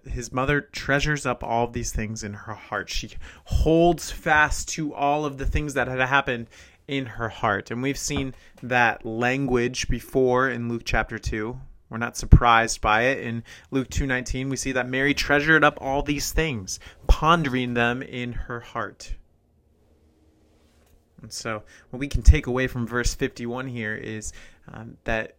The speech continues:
that we should meditate on, we should, um, just savor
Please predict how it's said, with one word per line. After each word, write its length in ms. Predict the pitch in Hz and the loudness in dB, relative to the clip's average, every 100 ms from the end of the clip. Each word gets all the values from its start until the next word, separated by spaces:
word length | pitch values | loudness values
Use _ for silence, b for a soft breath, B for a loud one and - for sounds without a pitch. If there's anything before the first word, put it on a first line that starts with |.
| - | -10
that 240 | 120 117 | -6 -4
we 80 | 135 | -4
should 280 | - 123 104 | -6 -6 -8
meditate 640 | 110 131 165 156 151 139 | -8 -6 -4 0 2 2
on, 360 | 127 117 110 - - | 0 -2 -4 -8 -12
we 200 | 127 123 | -10 -8
should, 360 | - 123 107 - B B B | -8 -8 -10 -16 B B B
um, 400 | 107 104 101 67 _ | -12 -12 -12 -18 _
just 360 | - - - - | -12 -12 -10 -4
savor 1040 | - - - 165 185 135 127 104 120 123 | 0 2 4 4 2 0 -2 -2 0 -2